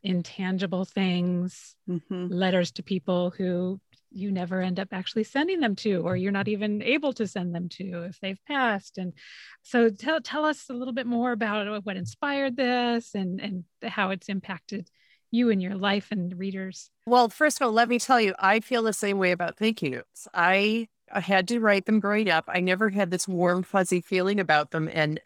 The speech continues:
Speaker 3: m-, my family celebrates Christmas. My youngest daughter's birthday is Christmas Day. And she always gets her thank you notes done faster than her mother,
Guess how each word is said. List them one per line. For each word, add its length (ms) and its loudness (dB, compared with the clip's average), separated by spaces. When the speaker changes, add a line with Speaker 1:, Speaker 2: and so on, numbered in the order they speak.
Speaker 3:
m-, 180 -6
my 220 2
family 320 0
celebrates 420 0
Christmas. 560 -2
My 400 2
youngest 360 0
daughter's 420 4
birthday 400 0
is 120 0
Christmas 420 -2
Day. 280 2
And 120 -4
she 260 0
always 440 6
gets 200 -4
her 120 -4
thank 320 -6
you 40 2
notes 240 0
done 220 0
faster 400 0
than 160 -2
her 100 -4
mother, 380 0